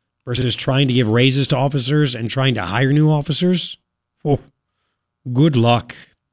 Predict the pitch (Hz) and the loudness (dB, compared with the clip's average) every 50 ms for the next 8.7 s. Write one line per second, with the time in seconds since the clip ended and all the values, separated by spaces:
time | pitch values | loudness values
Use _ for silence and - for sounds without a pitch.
0 | _ _ _ _ - 120 113 110 135 165 185 190 185 190 190 190 170 143 117 113 | _ _ _ _ -12 -6 -2 0 2 4 4 4 4 2 2 0 0 0 0 2
1 | 120 117 117 107 - - - - - _ _ _ _ _ - - - _ _ _ | 2 2 2 0 -2 -8 -16 -18 -20 _ _ _ _ _ -20 -20 -20 _ _ _
2 | - 147 175 185 190 185 165 127 139 170 170 160 139 113 - 135 135 131 127 123 | 0 2 2 4 4 2 2 2 2 2 2 2 0 0 0 0 2 2 2 0
3 | 123 110 - - 135 131 117 113 143 151 156 139 120 139 143 143 127 - - 123 | -2 -2 -2 0 0 0 2 2 2 2 2 2 2 2 2 2 0 -2 -4 -4
4 | 120 127 139 127 - - 135 - - 143 131 123 135 127 - - - _ _ - | -2 0 0 0 0 -2 0 0 0 0 2 2 2 0 -2 -6 -16 _ _ -2
5 | 170 190 185 233 285 302 269 - - - _ _ _ _ - 151 143 147 170 208 | 0 2 4 4 4 2 2 -2 -4 -10 _ _ _ _ -8 -6 -2 0 2 2
6 | 233 - - 196 175 185 196 202 180 170 - 175 151 160 151 - 151 131 117 - | 2 2 2 2 2 2 2 0 0 0 0 2 2 2 0 -2 -4 -6 -4 -2
7 | 185 208 196 160 139 - - - - _ _ _ _ _ _ _ _ _ _ _ | 0 2 2 2 0 -2 -4 -6 -8 _ _ _ _ _ _ _ _ _ _ _
8 | _ _ _ _ - - 180 165 - - 170 156 151 | _ _ _ _ -4 -2 0 0 2 2 2 2 0